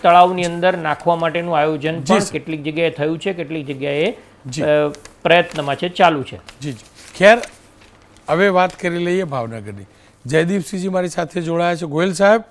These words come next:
Speaker 2: અદ્ભુત છે તમારું શહેર તો, અને ઢગલો રૂપિયા લાગે તમારા શહેરની અંદર.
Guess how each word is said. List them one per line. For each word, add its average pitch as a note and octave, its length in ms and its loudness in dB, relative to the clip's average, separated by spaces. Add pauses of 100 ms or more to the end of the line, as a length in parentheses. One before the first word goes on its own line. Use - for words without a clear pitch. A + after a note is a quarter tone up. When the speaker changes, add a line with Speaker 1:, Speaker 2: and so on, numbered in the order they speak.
(640)
Speaker 2:
અદ્ભુત E3 340 0
છે A3 180 0
તમારું F#3 360 2
શહેર B2+ 300 -4
તો, G#2 200 -16 (540)
અને F#3+ 140 6
ઢગલો E3 580 6
રૂપિયા A3 360 6
લાગે F#3+ 240 4
તમારા E3 300 2
શહેરની C#3+ 360 -2
અંદર. B2 300 -6